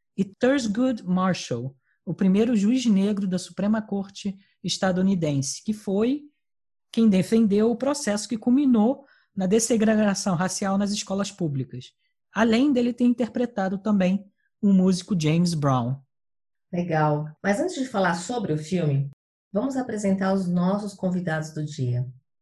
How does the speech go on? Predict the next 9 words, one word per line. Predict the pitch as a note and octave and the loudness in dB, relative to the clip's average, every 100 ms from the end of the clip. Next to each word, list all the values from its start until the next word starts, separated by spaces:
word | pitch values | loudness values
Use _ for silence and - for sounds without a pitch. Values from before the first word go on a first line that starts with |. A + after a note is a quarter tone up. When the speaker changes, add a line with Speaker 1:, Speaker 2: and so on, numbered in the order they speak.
| _ _ _ | _ _ _
Speaker 2:
Primeiramente, | A3 C4+ D4 C4 A#3 G#3+ F#3+ F#3+ - | -6 -4 -4 -4 -2 0 0 0 -4
eu | |
quero | G3 F#3 | -4 -4
apresentar | F#3 F3+ F3 F3 F3 | -2 -2 -2 -2 -2
a | |
nossa | F3+ F3+ - | -2 -2 -4
queridíssima | - F#3 F3+ - F#3 G3 F#3+ - F#3 F3+ | -4 -4 -4 -6 -2 -2 -2 -4 -2 0
Elisângela | F3+ F3 E3+ E3+ E3 D#3+ | -2 -2 -6 -8 -6 -6
Machado, | D#3 D#3 - - D3+ D3+ D3+ D#3 | -6 -6 -10 -8 -6 -4 -6 -8